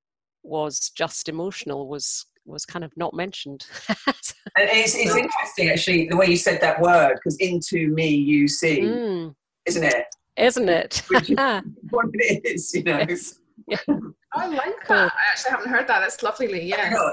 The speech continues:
Speaker 2: yeah,
Speaker 1: That's
Speaker 2: into me
Speaker 1: lovely.
Speaker 2: you see,
Speaker 1: Well,
Speaker 2: yeah.
Speaker 1: on that note, let's start with question number one here. So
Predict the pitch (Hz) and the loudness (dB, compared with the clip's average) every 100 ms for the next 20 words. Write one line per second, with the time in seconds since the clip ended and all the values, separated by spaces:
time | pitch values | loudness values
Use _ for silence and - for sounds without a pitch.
0 | 185 180 156 147 175 190 - 165 180 151 | 2 2 2 2 2 0 -2 -2 -2 0
1 | 165 165 - - - 214 220 233 254 247 | -2 -6 -14 -8 4 6 6 8 6 6
2 | 220 233 196 202 - - - 208 - 185 | 6 4 6 4 2 2 0 0 0 -4
3 | - 196 190 - 180 175 175 175 185 185 | -4 -4 -4 -6 -6 -4 -4 -4 -4 -6
4 | 170 160 156 - 185 175 | -6 -6 -4 -4 -2 -2